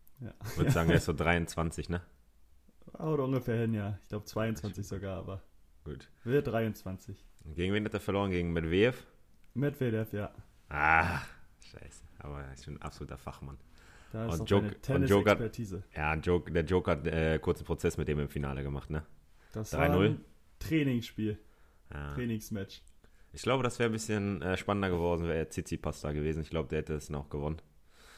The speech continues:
Speaker 2: Aber, naja, ein bisschen Glück, ähm, in der Auslosung gehabt, der Djokovic. Deswegen.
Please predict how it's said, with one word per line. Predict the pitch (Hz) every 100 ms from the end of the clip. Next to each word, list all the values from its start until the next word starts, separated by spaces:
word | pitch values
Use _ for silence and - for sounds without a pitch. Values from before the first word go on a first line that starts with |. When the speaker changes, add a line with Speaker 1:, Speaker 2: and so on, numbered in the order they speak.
| - - - -
Speaker 2:
Aber, | 65 64 65 - - - - _ - - - - - -
naja, | 85 73 65 69
ein | 78
bisschen | 85 90 76
Glück, | 85 - - -
ähm, | 76 76 76 73 73
in | 76
der | 76
Auslosung | 73 82 82 76
gehabt, | 73 78 -
der | 78 76 76
Djokovic. | 73 78 76 73 - - - - -
Deswegen. | 73 69 67